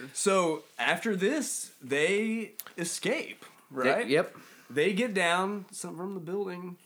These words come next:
Speaker 1: Uh, how do they do that? Grappling hook? Did they
Speaker 2: Gra-
Speaker 1: rappel down the building?
Speaker 2: <laughs> I don't know. I,
Speaker 1: Is this
Speaker 2: I,
Speaker 1: a running theme in the
Speaker 2: uh,
Speaker 1: Demons
Speaker 2: uh, just
Speaker 1: movies?
Speaker 2: always rappelling.
Speaker 1: Remember, if you need to escape demons, make sure you have a grappling hook.
Speaker 2: Yes.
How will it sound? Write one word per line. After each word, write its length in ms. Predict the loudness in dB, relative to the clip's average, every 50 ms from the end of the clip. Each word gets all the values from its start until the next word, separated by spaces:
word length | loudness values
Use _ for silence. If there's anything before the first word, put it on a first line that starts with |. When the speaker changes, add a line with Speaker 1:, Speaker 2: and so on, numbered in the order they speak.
| -20 -20 _ _ _ -16
Speaker 1:
Uh, 180 | -14 -12 -8
how 160 | -2 0 2
do 60 | 2 2
they 140 | 0 0
do 140 | 0 0 0
that? 360 | 0 0 0 0 -2 -4 -6 -2
Grappling 380 | 2 2 2 2 2 -2 -2
hook? 140 | -2 -2 0 0
Did 100 | 2 4
they 60 | 4 4
Speaker 2:
Gra- 40 | 4 4
Speaker 1:
rappel 320 | 2 2 4 6 6 6 8
down 220 | 6 6 6 6
the 80 | 4 2
building? 400 | 2 4 4 4 6 6 6 6
Speaker 2:
<laughs> 20 | 8
I 160 | 8 6 8
don't 120 | 6 6 6
know. 140 | 6 6
I, 140 | 6 6 6
Speaker 1:
Is 80 | 6 6
this 80 | 8 8
Speaker 2:
I, 40 | 6
Speaker 1:
a 60 | 6
running 360 | 6 4 4 4 4 2 0
theme 260 | 0 0 0 2 2 2
in 60 | 0
the 120 | 2 2
Speaker 2:
uh, 20 | 2
Speaker 1:
Demons 380 | 2 2 4 4 4 4 4 4
Speaker 2:
uh, 60 | 4
just 100 | 6 6
Speaker 1:
movies? 140 | 6 6 6
Speaker 2:
always 340 | 6 4 6 6 6 4 4
rappelling. 640 | 4 2 2 0 2 2 2 2 2 2 0 0 0
Speaker 1:
Remember, 340 | 2 4 4 4 4 4 4
if 120 | 4 2 2
you 120 | 2 2
need 160 | 2 2 2
to 100 | 2 2 0
escape 360 | 0 2 2 2 2 2 0
demons, 540 | 0 0 0 2 2 0 0 -2 -2 -4 -6
make 200 | -4 -4 -2 -2 -2
sure 120 | -2 0
you 120 | 0 2 0
have 80 | 0
a 80 | -2 -2
grappling 420 | 0 0 0 0 0 -4 -6 -6 -4
hook. 100 | -2 0
Speaker 2:
Yes. 440 | 0 0 -2 -4 -4 -4 -4 -4